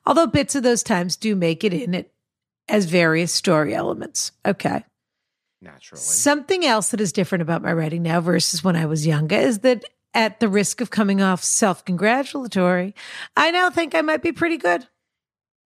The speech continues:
Speaker 1: I've written a few pieces of fiction in a genre that I enjoy reading, instead of just writing about my troubled past, and I'm coming away from it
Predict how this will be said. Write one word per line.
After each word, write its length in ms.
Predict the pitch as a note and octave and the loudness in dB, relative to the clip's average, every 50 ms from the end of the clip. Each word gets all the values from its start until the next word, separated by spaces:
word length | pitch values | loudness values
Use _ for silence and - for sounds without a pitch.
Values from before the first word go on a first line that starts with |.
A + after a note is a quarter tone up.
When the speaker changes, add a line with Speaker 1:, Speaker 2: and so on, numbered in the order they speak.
| - | -4
Speaker 1:
I've 200 | - D#4+ C#4 A#3+ | -2 -2 0 2
written 220 | D4+ D#4+ - D4+ D#4+ | 2 0 0 0 -4
a 80 | D#4 | -6
few 220 | - - C#4+ D4 - | -2 -2 -2 -2 0
pieces 420 | C#4 C4+ B3+ G#3 - A#3+ G3+ G#3+ | 0 0 0 -2 -4 -4 -4 -6
of 80 | A3 E3 | -6 -4
fiction 440 | - G3+ F3 - - - G#3+ G3 F3 | -2 -2 -2 0 0 -2 -2 0 0
in 100 | D#3+ E3 | 0 0
a 80 | F3 E3+ | 0 2
genre 460 | D#3 D#3 F3+ E3 D#3 D3+ D#3 D#3+ E3 | 2 2 2 2 2 2 0 0 2
that 140 | D#3 E3+ D#3+ | 2 2 2
I 180 | E3+ E3+ F3+ | 4 2 2
enjoy 420 | F#3+ F#3 E3+ D#3+ D#3 D#3+ D3 C#3+ C#3+ | 2 0 0 0 0 0 0 0 -2
reading, 380 | C3+ C#3+ C#3 C#3 E3 G3+ A3+ - - - - - _ _ | -2 -2 -2 -2 -2 -4 -6 -8 -12 -18 -20 -20 _ _
instead 260 | E4 - - E4+ D#4+ E4 | -6 -2 0 2 2 0
of 80 | D4+ | -2
just 240 | - - D#4 - - | -2 -2 -2 -2 2
writing 240 | A3 G#3+ G#3+ A3 A3 | 2 2 2 2 0
about 220 | G3+ G3+ G#3 G3+ | 0 0 0 0
my 100 | - F#3+ | 0 -4
troubled 400 | G3 - - F3 E3 - G#3 - | -4 -2 -2 -2 -2 -2 -6 -4
past, 480 | - F#3 E3 D3+ D3+ D#3+ - - - - - - - - - - | -2 -2 0 0 -2 -4 -6 -8 -12 -16 -20 -20 -20 -20 -16 -6
and 100 | - A3+ | -2 -2
I'm 80 | C4 B3 | -2 0
coming 300 | - - C#4+ C#4 D4+ D#4 | 2 0 2 2 0 -2
away 260 | D#4+ D4 C4+ A#3 A3 | 0 2 2 2 2
from 240 | G3+ - A#3 A3+ G3 | 0 -2 -2 -2 0
it 160 | F#3+ - - | -2 -2 -4